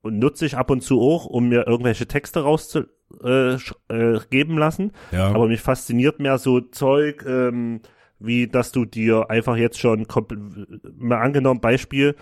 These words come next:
Speaker 1: du hast ein zehn Minuten Video von irgendwas gefilmt
Speaker 2: Ja.
Speaker 1: und kannst das einfach mit der künstlichen Intelligenz, ähm, dir perfekt schneiden lassen, mit Soundeffekten, mit Übergängen,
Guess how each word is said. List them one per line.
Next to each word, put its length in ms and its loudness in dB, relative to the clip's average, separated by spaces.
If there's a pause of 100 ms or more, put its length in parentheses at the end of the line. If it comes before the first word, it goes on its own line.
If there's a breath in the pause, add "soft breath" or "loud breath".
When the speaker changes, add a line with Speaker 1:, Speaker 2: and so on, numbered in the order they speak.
(280 loud breath)
Speaker 1:
du 100 2
hast 140 0
ein 100 -8
zehn 220 0
Minuten 380 2
Video 300 0
von 200 -2
irgendwas 380 0
gefilmt 540 0 (240 loud breath)
Speaker 2:
Ja. 200 -2
Speaker 1:
und 180 -2
kannst 320 -4
das 180 0
einfach 360 0
mit 160 0
der 240 2 (220)
künstlichen 460 -4
Intelligenz, 840 -2 (480 loud breath)
ähm, 460 2 (140)
dir 120 0
perfekt 460 -4
schneiden 380 0
lassen, 280 0
mit 160 0
Soundeffekten, 680 -2
mit 120 -2
Übergängen, 600 0